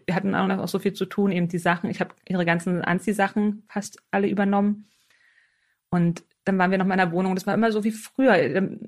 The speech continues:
oder auch auf dem Fried-, ich war viel auf dem Friedhof, einmal in der Woche. Und früher bin ich halt zu ihr gefahren nach Grünau, um sie zu besuchen.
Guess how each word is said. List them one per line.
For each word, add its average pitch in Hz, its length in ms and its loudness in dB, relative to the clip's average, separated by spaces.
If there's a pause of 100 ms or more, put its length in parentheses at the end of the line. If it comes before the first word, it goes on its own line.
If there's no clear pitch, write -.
(380)
oder 185 180 4
auch 214 80 2
auf 202 60 0
dem 196 80 0
Fried-, - 160 -8
ich - 40 -12
war 196 100 4
viel 214 220 0
auf 214 60 2
dem 208 100 -2
Friedhof, 254 600 -2
einmal 202 300 2
in 196 60 0
der 185 140 2
Woche. 208 280 0 (580)
Und 190 100 0
früher 226 240 2
bin 202 100 2
ich 202 100 -2
halt 190 120 2
zu - 120 -6
ihr 247 140 4
gefahren 302 300 -2
nach 285 120 0
Grünau, 269 360 2
um 254 120 2
sie 254 100 -2
zu 254 120 -6
besuchen. 269 580 0